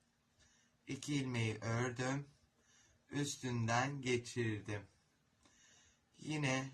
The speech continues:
bir tane arttırdım. İki ilmeği kestim. Diğer şişime geçirip buradan üstünden alıp geçirdim ve şişime aldım. Üç ilmek. Bir,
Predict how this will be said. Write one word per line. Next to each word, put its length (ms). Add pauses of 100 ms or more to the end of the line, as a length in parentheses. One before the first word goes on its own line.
(320)
bir 300
tane 340
arttırdım. 920 (560)
İki 280
ilmeği 460
kestim. 760 (760)
Diğer 280
şişime 560
geçirip 720 (480)
buradan 460
üstünden 800
alıp 400 (500)
geçirdim 880
ve 120
şişime 480
aldım. 440
Üç 260
ilmek. 380 (840)
Bir, 580